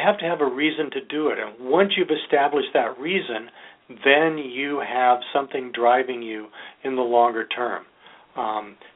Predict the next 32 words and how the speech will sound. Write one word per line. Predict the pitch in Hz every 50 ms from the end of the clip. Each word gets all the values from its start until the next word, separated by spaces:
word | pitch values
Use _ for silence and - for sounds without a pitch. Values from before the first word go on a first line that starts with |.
| _ -
people | - 208 202 214 202 170
who | 185 190
just | - 175 170 165 -
want | 165 160 156
to | 151 143
lose | 139 139 143 147 151 151 147 143
a | 135
little | 123 113 117 123 147 160 165 160 156
bit | 151 151 147
of | 143 143 131
weight, | 123 127 131 135 147 156 - -
for | - 135 135
example, | 127 117 123 131 127 131 127 - 151 143 139 127
will | 117 127 131 131 123 123 127 - - - _ _ -
go | 110 110 117
on | 135 147
a | 180 170
diet, | - 147 127 127 131 139 147 147 - _ _ _ _ _ _ - - - - - - _ _ -
they'll, | 135 123 123 120 117 110 - - - - _ _ _ -
uh, | 123 117 117 110 - -
start | - 147 147 156 151
working | 147 160 156 - 170 160 156 147
out, | 139 139 139 143 - - _ -
they'll | 135 123 113 - -
start | - 151 143 147 143
eating | 156 160 165 170 160 156 147
less, | 135 135 135 135 139 - - - _ -
and | 175 180 185
they'll | 196 180 -
get | 185 185 185 -
some | 180 170 165
results. | 165 165 160 - 196 175 - -